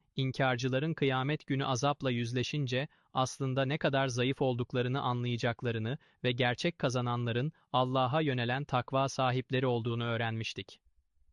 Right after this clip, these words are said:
Bugün ise Kalem suresinin elli bir ve elli ikinci ayetlerine geçiyoruz. Bu ayetlerde, inkarcıların Kur'an karşısındaki tutumları anlatılıyor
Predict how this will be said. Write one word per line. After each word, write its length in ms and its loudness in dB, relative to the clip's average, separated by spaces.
Bugün 300 0
ise 300 -2
Kalem 340 0
suresinin 560 -2
elli 300 -2
bir 300 0
ve 260 0
elli 180 -2
ikinci 440 -4
ayetlerine 540 -2
geçiyoruz. 640 -4
Bu 220 2
ayetlerde, 840 0
inkarcıların 800 0
Kur'an 360 0
karşısındaki 680 -2
tutumları 500 -2
anlatılıyor 720 -2